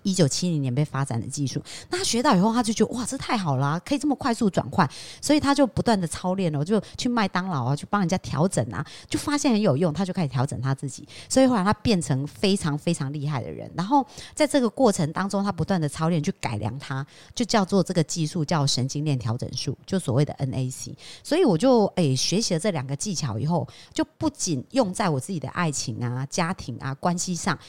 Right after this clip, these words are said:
然后也去帮助别人调整，发现好神奇的事，就很像变魔术一样，他们的痛苦可以瞬间快乐。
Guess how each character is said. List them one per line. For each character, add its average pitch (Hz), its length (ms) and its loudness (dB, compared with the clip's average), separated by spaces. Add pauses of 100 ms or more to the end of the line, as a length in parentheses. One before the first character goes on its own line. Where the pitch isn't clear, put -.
(140)
然 220 120 -2
后 302 60 4
也 185 60 2
去 220 120 -4
帮 214 220 -4
助 214 100 -2
别 170 120 0
人 131 80 2
调 120 240 -2
整， 117 180 -4
发 175 220 0
现 170 180 2 (200)
好 147 180 4
神 156 240 0
奇 151 160 -4
的 127 100 2
事， 139 220 -2
就 202 100 4
很 185 80 6
像 165 200 4
变 165 180 4
魔 131 180 2
术 131 240 -2
一 127 40 -2
样， 135 180 0
他 233 160 -2
们 208 140 2
的 151 160 4 (400)
痛 220 260 6
苦 147 160 0
可 202 160 0
以 170 60 6
瞬 156 260 2
间 147 180 0
快 127 220 -2
乐。 113 160 -4